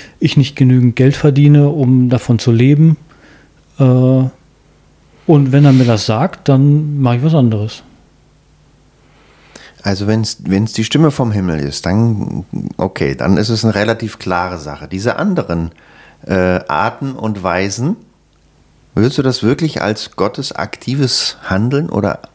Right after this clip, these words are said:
Speaker 2: Eingreifen oder Zeichen bezeichnen?
Speaker 1: Ähm,
Speaker 2: Wenn, äh, das ist ein bisschen sehr,
Speaker 1: dieses
Speaker 2: sehr
Speaker 1: aktive,
Speaker 2: hypothetisch jetzt.
Speaker 1: dieses aktive Eingreifen, wenn du es so formulierst, äh, impliziert, äh,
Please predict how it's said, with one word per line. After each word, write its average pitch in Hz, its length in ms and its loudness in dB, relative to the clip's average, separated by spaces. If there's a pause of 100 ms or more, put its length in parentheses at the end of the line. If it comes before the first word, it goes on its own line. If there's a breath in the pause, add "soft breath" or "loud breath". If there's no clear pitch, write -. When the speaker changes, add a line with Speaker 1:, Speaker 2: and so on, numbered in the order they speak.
Speaker 2:
Eingreifen 113 680 -2
oder 95 320 -8
Zeichen 117 640 -2 (280)
bezeichnen? 117 720 -6 (1700 loud breath)
Speaker 1:
Ähm, 120 540 2
Speaker 2:
Wenn, - 160 -2
äh, 95 120 -4
das 85 140 -4
ist 107 60 -2
ein 101 100 2
bisschen 110 220 0
sehr, 185 200 4
Speaker 1:
dieses - 160 -2
Speaker 2:
sehr 131 80 2
Speaker 1:
aktive, 208 440 2
Speaker 2:
hypothetisch 190 320 4
jetzt. 151 140 -6
Speaker 1:
dieses 160 400 0
aktive 151 680 2
Eingreifen, 143 680 4
wenn 131 100 4
du 127 80 2
es 113 100 -4
so 143 120 2
formulierst, 135 960 0
äh, 123 300 0 (1700 loud breath)
impliziert, 147 1300 2 (100)
äh, 135 520 4